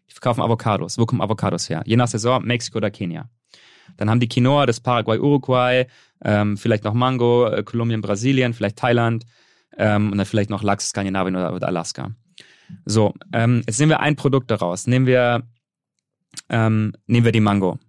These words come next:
Ja, jetzt nehmen die Mango aus Brasilien. Eine Mango, das ist ein, das ist ein riesen-, riesengroßer Baum, das wächst vielleicht ein-, zweimal im Jahr. Das heißt, ich brauche schon allein, um Mango auf der Karte zu haben, bei einem Restaurant in Hamburg, brauche ich mindestens dreihundertfünfundsechzig verschiedene Mango-Farmer,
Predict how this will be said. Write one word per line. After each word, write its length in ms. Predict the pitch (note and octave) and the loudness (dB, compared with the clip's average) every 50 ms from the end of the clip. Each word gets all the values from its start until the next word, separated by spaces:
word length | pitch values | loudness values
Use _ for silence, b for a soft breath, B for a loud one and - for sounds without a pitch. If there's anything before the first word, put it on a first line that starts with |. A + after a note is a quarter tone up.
| _ _ _ - | _ _ _ -4
Ja, 140 | G#2+ G#2+ C3 | -2 0 0
jetzt 160 | D3 C#3+ - | 0 0 0
nehmen 300 | - C3 A2+ A#2 A#2 A2+ | -2 -2 0 0 -2 -2
die 60 | - A2+ | 0 0
Mango 240 | A#2+ A#2+ B2 A#2 | 2 2 2 2
aus 100 | G#2 A2 - | 2 0 -2
Brasilien. 360 | - A2 G2 G#2+ G2+ F#2 F#2+ | -4 -6 -6 -6 -6 -6 -6
Eine 100 | F#2+ G2+ | -4 -2
Mango, 560 | A2+ C3+ D3 D#3 D#3 D3 D3 C#3+ C#3+ C#3+ C#3 - | 0 2 2 2 4 4 4 4 4 2 2 0
das 180 | - - - | -4 -6 -6
ist 60 | - | -6
ein, 60 | A#2 - | -6 -6
das 120 | G#2+ A2 | -8 -8
ist 40 | - | -8
ein 60 | A2 | -4
riesen-, 260 | G#2+ A#2 A2 - - | -2 -2 -2 -2 -2
riesengroßer 540 | - - A#2 G#2+ - A2+ - G#2+ G#2 - G#2 | -2 -2 0 0 0 -2 -4 -4 -4 -4 -4
Baum, 300 | - - C3 C#3 C#3 C3 | -2 0 0 2 2 0
das 120 | A#2+ A#2+ | -2 -4
wächst 160 | - A#2 - - | -6 -10 -8 -6
vielleicht 220 | - A2 G#2+ - | -6 -4 -4 -2
ein-, 160 | - A2+ G#2+ | -2 -2 -2
zweimal 320 | - - G2+ G2+ G2+ F#2+ F#2+ | -2 -4 -4 -4 -2 -2 -2
im 80 | F#2+ | 0
Jahr. 240 | G#2 B2 C3 C3+ C#3+ | 0 2 2 2 0
Das 180 | A#2+ A#2 - - | -2 -2 -2 -2
heißt, 160 | A2 A2 - | -2 -2 -4
ich 80 | - - | -6 -6
brauche 220 | - A#2 A#2+ A#2+ | -2 0 0 0
schon 140 | - - G#2+ | -2 -4 -6
allein, 640 | - A2 A2+ B2 C#3+ D#3 D3 C3+ C3 B2 B2+ C3+ C3+ b b b b b b b | -4 -2 0 0 2 2 0 0 0 0 -2 -4 -6 b b b b b b b
um 180 | - A#2+ A#2 B2 | -4 -2 0 2
Mango 260 | C3+ D3 D#3 D3 A#2+ | 2 2 2 2 2
auf 120 | G#2+ - | 0 0
der 120 | - B2+ A#2 | -2 -4 -2
Karte 260 | - C#3 B2+ A#2+ A#2+ | -2 -2 -2 -2 -4
zu 160 | - - A2 | -6 -6 -6
haben, 240 | G2+ F#2 G#2 G#2 A2 | -6 -6 -4 -4 -2
bei 80 | G#2+ - - | -2 -2 0
einem 240 | A2 B2+ C3 B2+ | 0 0 0 0
Restaurant 440 | A#2 A#2+ A#2 - B2 A2 A2+ A2+ A2+ | 0 -2 -2 -2 0 0 0 0 0
in 40 | A2+ | 0
Hamburg, 480 | A#2 A#2+ A#2+ G#2 G2 F#2+ G#2+ A2+ - - b b b b b | 0 0 0 0 -2 -2 -2 -4 -4 -8 b b b b b
brauche 180 | - G#2 A2 | -4 -2 -2
ich 80 | A2+ - | 0 2
mindestens 460 | C#3 D3 D3 C#3 B2+ - B2+ A#2 - | 2 4 4 2 2 0 -4 -4 -4
dreihundertfünfundsechzig 1000 | - A#2 B2+ C3+ C#3 C3 - - D3 C#3+ C#3 C3 B2 A#2+ A#2+ B2 A#2 - C3 A#2 - | -4 0 2 2 2 2 0 0 0 2 2 2 2 2 0 -2 -2 -4 -8 -8 -4
verschiedene 400 | - A#2 - C3 A#2+ B2 A#2 A2+ | -4 -4 -2 -2 -2 0 0 0
Mango-Farmer, 1200 | A2+ A2+ A#2 G#2 G#2+ G2+ F#2+ - - _ _ _ _ _ - - - G2+ F#2+ F#2+ G2 G#2 A#2+ - | 0 -2 -2 0 -2 -2 -2 -4 -6 _ _ _ _ _ -8 -2 0 0 2 2 0 0 -2 -4